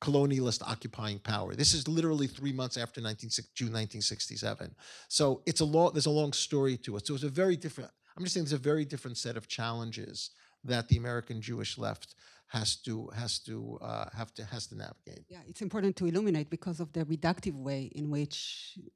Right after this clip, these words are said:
Speaker 2: any kind of arguments about Zionism and anti-Semitism are deployed in, in the current moment.
Speaker 1: Yeah.
Speaker 2: Um, so, uh, let's see, other questions?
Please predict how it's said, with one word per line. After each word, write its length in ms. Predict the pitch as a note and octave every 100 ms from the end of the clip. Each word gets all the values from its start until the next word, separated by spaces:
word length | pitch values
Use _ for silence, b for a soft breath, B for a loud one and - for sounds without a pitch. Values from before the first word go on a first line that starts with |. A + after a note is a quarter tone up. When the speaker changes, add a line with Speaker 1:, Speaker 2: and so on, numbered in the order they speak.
| _
Speaker 2:
any 220 | D#3 D3
kind 220 | C#3+ D#3
of 120 | D3 -
arguments 440 | D#3+ D#3+ D3+ C#3+ D3
about 220 | C#3+ D3
Zionism 840 | D3+ C#3+ C#3+ D3 C#3+ C#3+ D3 D3
and 100 | C#3+
anti-Semitism 1040 | D3 D3 - C#3+ D3 C#3+ C#3+ C#3+ C3+ C#3+ -
are 100 | C3+
deployed 460 | C#3 D3 - C#3 C3
in, 260 | B2+ B2+ C#3+ _ -
in 60 |
the 60 | D3
current 240 | - C#3+
moment. 440 | C3 C3 D3 D3 - B B B
Speaker 1:
Yeah. 80 | B -
Speaker 2:
Um, 380 | D3+ D3 D3+ D3+ B B B B
so, 340 | - F#3 E3 E3
uh, 100 | F#3
let's 200 | F3 F#3
see, 100 | -
other 180 | D#3+ E3+
questions? 800 | - B3 - F3 F3+ G3+ - -